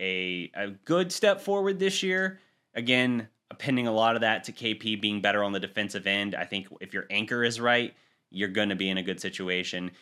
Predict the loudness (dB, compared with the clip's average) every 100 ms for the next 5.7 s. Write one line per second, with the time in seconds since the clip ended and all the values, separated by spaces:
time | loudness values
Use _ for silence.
0 | _ 2 4 6 4 2 2 2 0 -2
1 | 2 2 2 2 2 0 -4 -2 -2 -2
2 | -4 -4 0 0 -2 -6 -6 -4 -2 -4
3 | -6 -8 -6 -4 -6 -4 0 0 0 -4
4 | -12 -6 -2 0 0 -2 -4 -4 -2 -2
5 | -2 -2 0 0 -2 -6